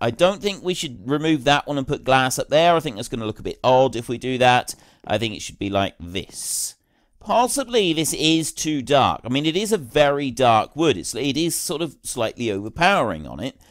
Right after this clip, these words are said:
But I think overall it's going to work. It's gonna cr-, sort of create the effect that I want in here. So I'm gonna put those in there. And that one up there like that. You in here. And then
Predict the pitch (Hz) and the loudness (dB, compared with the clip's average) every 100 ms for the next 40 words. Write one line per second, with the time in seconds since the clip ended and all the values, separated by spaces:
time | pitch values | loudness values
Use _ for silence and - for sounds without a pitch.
0 | _ _ - 95 151 143 - 151 151 185 | _ _ -12 2 6 6 4 -2 0 -2
1 | 139 196 208 185 143 110 156 190 - 143 | 0 0 0 0 2 4 4 2 2 0
2 | - - - 127 127 123 113 107 123 98 | 0 -6 0 2 2 0 -4 0 2 2
3 | 107 95 123 127 120 - - 131 113 - | 0 -8 -4 -6 -6 -12 -8 -6 -8 -8
4 | 120 131 175 170 175 165 - 135 123 - | -2 2 2 0 -4 -6 -2 -2 -2 -4
5 | - 113 110 - - 107 104 101 110 - | -10 -2 -2 -2 -6 -2 -2 -2 -6 -6
6 | 87 76 82 71 104 - 90 98 120 101 | -10 -10 -14 -10 -8 -8 -8 -8 -8 -8
7 | 101 90 - 135 147 156 151 143 - 104 | -8 -8 -2 0 0 -2 -4 -6 -8 -8
8 | 101 98 101 165 214 _ _ - - _ | -6 -6 -4 -6 -8 _ _ -18 -18 _
9 | _ 92 98 101 - 104 - 101 95 - | _ -10 -6 -8 -8 -10 -8 -8 -10 -10
10 | - - 95 92 90 - _ 143 156 160 | -16 -12 -8 -6 -8 -10 _ 0 4 2
11 | 151 - - 117 113 113 - 104 95 113 | 0 -6 -8 -4 -2 -4 -6 -8 -8 -6
12 | 117 113 113 113 - 101 101 98 95 | -2 0 2 0 -2 -8 -6 -6 -8